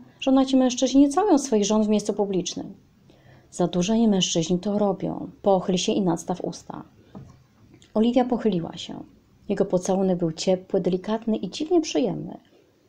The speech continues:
Przesunął się na kamieniu, wziął ją w ramiona. "Nie zagalopuj się",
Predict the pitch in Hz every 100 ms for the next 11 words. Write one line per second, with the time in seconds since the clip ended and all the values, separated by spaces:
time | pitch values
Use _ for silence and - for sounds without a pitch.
0 | _ - 190 214 185 160 170 170 175 165
1 | 185 190 170 165 165 165 160 151 160 -
2 | - _ _ _ _ _ _ 262 247 240
3 | 233 226 240 440 - 208 202 190 190